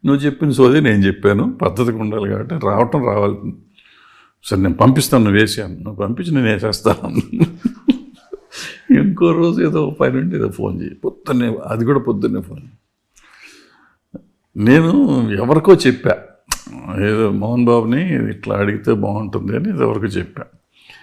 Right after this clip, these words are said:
అది విని పొద్దున్నే ఫోన్ చేశాడు. ఫోన్ చేసి, "భరద్వాజ, ఇప్పుడు నువ్వు నేను,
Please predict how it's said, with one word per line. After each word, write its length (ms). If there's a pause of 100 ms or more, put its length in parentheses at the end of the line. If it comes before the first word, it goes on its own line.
(220)
అది 200
విని 260
పొద్దున్నే 440
ఫోన్ 300
చేశాడు. 340
ఫోన్ 380
చేసి, 260 (840)
"భరద్వాజ, 520 (760)
ఇప్పుడు 220 (3000)
నువ్వు 440
నేను, 580